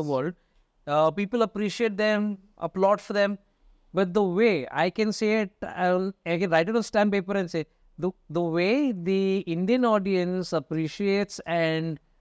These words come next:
Speaker 2: loves the athletes, I don't think anybody else, uh, can actually come.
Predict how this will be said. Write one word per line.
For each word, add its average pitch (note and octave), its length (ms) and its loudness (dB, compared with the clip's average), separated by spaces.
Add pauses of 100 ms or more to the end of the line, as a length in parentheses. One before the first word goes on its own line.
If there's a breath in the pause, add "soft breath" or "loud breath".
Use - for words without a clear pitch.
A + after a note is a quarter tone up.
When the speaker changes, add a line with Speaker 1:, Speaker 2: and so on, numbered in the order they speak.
(160)
Speaker 2:
loves F3 380 2
the F#3 500 0
athletes, D#3+ 440 -2
I E3 60 2
don't F3 160 -2
think F3+ 140 -2
anybody D#3+ 680 0
else, D#3 420 -2
uh, D3+ 180 2 (420)
can E3 140 -2
actually E3 320 -2
come. C#3+ 300 -2